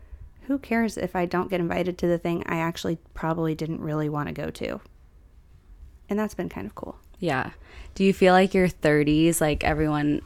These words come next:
Speaker 2: <clears throat> that I hear is like, "Oh, just wait till your thirties," like, you know, twenties are fun and all, but, like, your thirties are just so different and just, like, a new type of fun. Do you think that's true?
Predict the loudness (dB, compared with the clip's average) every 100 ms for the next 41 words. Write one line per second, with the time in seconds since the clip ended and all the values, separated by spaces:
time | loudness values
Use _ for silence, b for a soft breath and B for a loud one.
0 | -10 2 6 6 6 4 2 2 2 0
1 | 0 -4 -4 B B B B 2 4 4
2 | 2 2 0 2 2 6 8 8 8 6
3 | 4 4 4 4 2 -2 -14 0 2 4
4 | 2 4 4 6 2 4 6 8 6 4
5 | 4 4 4 2 0 -2 2 2 4 2
6 | 0 -2 -6 0 4 4 4 2 2 2
7 | 4 2 2 0 -2 -4 -2 2 4 4
8 | 0 -4 -4 -4 -4 -6 0 0 0 -2
9 | -4 -4 -2 0 -2 -4 -10 -6 -4 -2
10 | -2